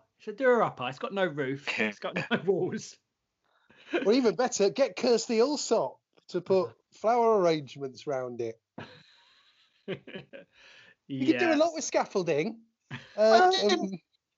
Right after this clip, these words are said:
Speaker 2: Actually, that's a good point. Didn't someone tweet you, Tom, this week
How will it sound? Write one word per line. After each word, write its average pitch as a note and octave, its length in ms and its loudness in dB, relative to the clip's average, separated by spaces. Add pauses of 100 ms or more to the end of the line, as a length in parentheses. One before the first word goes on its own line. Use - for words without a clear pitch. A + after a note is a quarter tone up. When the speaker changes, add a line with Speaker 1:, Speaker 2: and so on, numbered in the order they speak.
(100)
Speaker 2:
Actually, A3 520 0
that's A3 240 0
a A#3 40 -2
good A3 200 -4
point. D3+ 420 -6
Didn't A3 220 -10
someone A3+ 340 -2
tweet C4+ 420 -6
you, C#3 100 -6
Tom, E3 240 -2
this F3 200 -8
week C3 240 -2